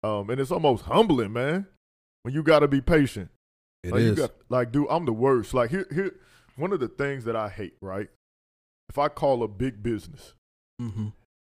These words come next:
Speaker 1: and when I hear, "You have thirty, you're on hold for thirty minutes." Boy,
Speaker 2: Yeah, yeah.
Speaker 1: I wanna just punch the phone,
Speaker 2: <laughs>
Speaker 1: punch myself, and then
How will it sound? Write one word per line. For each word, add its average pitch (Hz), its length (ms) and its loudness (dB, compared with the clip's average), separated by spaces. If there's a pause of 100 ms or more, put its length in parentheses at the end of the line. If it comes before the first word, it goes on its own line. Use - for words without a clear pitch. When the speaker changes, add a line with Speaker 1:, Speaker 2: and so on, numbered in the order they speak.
Speaker 1:
and 113 100 -8
when 117 120 -4
I 147 180 -2
hear, 135 460 0 (840)
"You 226 140 0
have 117 140 0
thirty, 214 640 2 (280)
you're 233 200 4
on 185 160 4
hold 185 240 6
for 135 120 0
thirty 190 360 6
minutes." 170 260 0
Boy, 208 460 4 (180)
Speaker 2:
Yeah, 92 140 -6
yeah. 85 180 -10 (200)
Speaker 1:
I 151 80 4
wanna 175 240 2
just 131 280 -4
punch 233 420 4
the 147 140 4
phone, 208 920 6
Speaker 2:
<laughs> - 20 -2
Speaker 1:
punch 208 260 4
myself, 214 760 8
and 180 120 4
then 190 360 2